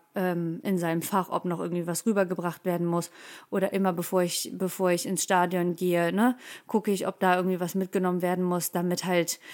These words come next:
damit man da nicht die Rennerei hat und dann noch fünfzig Mal hin und her muss. Oder halt auch nicht der Sportlehrer ist, der im Vorfeld schon losfährt, das Material hinbringt, dann zurückkommt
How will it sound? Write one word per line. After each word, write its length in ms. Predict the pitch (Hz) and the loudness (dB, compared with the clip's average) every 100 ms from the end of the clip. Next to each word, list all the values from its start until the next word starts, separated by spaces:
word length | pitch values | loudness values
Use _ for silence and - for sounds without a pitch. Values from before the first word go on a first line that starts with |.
| - - | -12 0
damit 220 | 196 190 | 2 2
man 180 | 190 180 | 2 2
da 160 | 185 | 2
nicht 180 | 185 - | 0 0
die 80 | 185 | 0
Rennerei 480 | 175 175 165 165 165 | 2 2 2 0 0
hat 220 | 175 180 | -2 -4
und 160 | 170 | 0
dann 160 | 175 170 | 0 2
noch 120 | 165 | -2
fünfzig 460 | - 185 - 185 - | -2 -4 -2 -6 -2
Mal 140 | 175 | -2
hin 160 | 175 175 | 0 0
und 160 | 165 | -2
her 140 | 190 185 | 0 0
muss. 240 | 180 170 - | 0 -4 -6
Oder 240 | 196 185 | -2 2
halt 240 | 190 185 - - - - | 4 2 -2 -20 -18 -4
auch 140 | 196 | -2
nicht 220 | 208 180 185 | 0 0 0
der 120 | 185 | -2
Sportlehrer 640 | - 190 180 185 180 175 | 0 0 2 0 0 -2
ist, 220 | 190 - | -4 -2
der 100 | 220 | -2
im 120 | 180 | -2
Vorfeld 580 | 160 - 214 220 180 165 | -6 0 0 2 0 0
schon 200 | 190 175 | 0 -2
losfährt, 580 | 170 175 - 208 202 247 - - - | 0 -2 -2 0 0 0 -4 -18 -4
das 180 | 196 190 | -2 0
Material 480 | 180 - 185 180 214 | -2 -2 0 2 4
hinbringt, 540 | 185 175 165 185 220 | 2 0 0 2 2
dann 180 | 185 185 | 2 2
zurückkommt 880 | - 160 226 247 170 175 214 302 | 0 4 2 2 -2 2 4 2